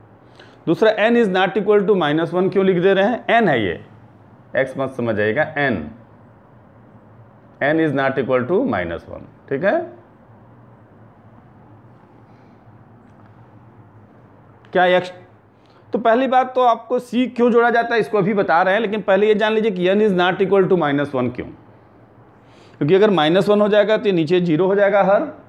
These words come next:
डिनोमिनेटर ज़ीरो हो जाएगा तो ये क्या होगा, अपरिभाषित हो जाएगा, डिफाइंड होगा नहीं, वन upon zero, इसलिए n का वैल्यू माइनस वन नहीं हो सकता। दूसरी बात, क्या माइनस वन के लिए फिर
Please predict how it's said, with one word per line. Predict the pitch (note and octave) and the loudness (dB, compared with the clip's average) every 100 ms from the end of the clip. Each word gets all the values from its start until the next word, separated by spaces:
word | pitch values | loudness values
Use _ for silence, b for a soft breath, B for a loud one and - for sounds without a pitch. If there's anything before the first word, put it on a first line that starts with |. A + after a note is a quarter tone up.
| - - | -20 -6
डिनोमिनेटर | B2 C#3 D3+ D#3+ E3 G3 | -2 0 2 0 0 0
ज़ीरो | F#3 D#3+ G3+ | 2 2 4
हो | G3+ | 4
जाएगा | G3+ G3+ | 2 2
तो | G3+ | 0
ये | G3+ | 0
क्या | G3+ G#3 | 2 2
होगा, | C#3+ G#2 | 0 -2
अपरिभाषित | - B2+ E3 F3 E3+ F3+ A3+ | -2 -2 0 2 2 0 0
हो | G#3+ | 0
जाएगा, | G3+ F#3 E3+ - F3+ | 0 0 -2 -6 -8
डिफाइंड | C#3 B2+ C#3 D#3 | -6 -2 0 0
होगा | F3+ A3+ | 0 0
नहीं, | A3 F#3+ G#3+ - - | 0 -4 -8 -16 -8
वन | E3 | -4
upon | F3 E3+ F3 | -2 0 0
zero, | D#3+ D#3+ D#3+ F3+ B B B B B - | 0 -2 -4 -8 B B B B B -6
इसलिए | D#3 G#3 A3 E3+ | -4 0 0 2
n | F3 F3+ | 0 2
का | D#3+ | 2
वैल्यू | D3 E3+ | 4 4
माइनस | G3 B2 B2+ B2+ | 2 0 0 0
वन | D3+ | 0
नहीं | B2+ G2 F2 | 0 -2 -6
हो | |
सकता। | D2 E2 - - - - - - - - - - - - _ - - - - - - - - - - b b b - | -12 -16 -18 -20 -20 -20 -20 -20 -20 -20 -20 -20 -20 -20 _ -20 -20 -20 -20 -20 -20 -20 -20 -20 -20 b b b -4
दूसरी | D3+ G#3+ C4 | 0 2 2
बात, | C4 C4 B3+ | 2 2 2
क्या | C4 | 2
माइनस | B3+ G#3 A3+ B3 | 4 4 2 2
वन | B3 A#3+ | 2 2
के | B3 | 2
लिए | B3 | 2
फिर | B3 B3 - | 2 0 -2